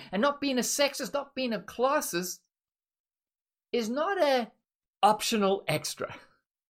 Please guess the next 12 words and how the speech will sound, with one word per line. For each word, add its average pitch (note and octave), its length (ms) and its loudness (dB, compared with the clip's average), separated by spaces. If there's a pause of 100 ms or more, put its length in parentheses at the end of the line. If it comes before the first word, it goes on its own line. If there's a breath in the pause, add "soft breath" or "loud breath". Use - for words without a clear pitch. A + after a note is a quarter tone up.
(1160)
You G#3+ 100 4
know, C4 100 10
rejecting C#4 600 4
racism A3 680 2
and G#3 140 0
embracing A3 640 -2
diversity G3 800 2
within F#3 260 -2
the F3+ 60 -2
family A3+ 380 0
of D#3+ 120 0
Jesus E3 520 -2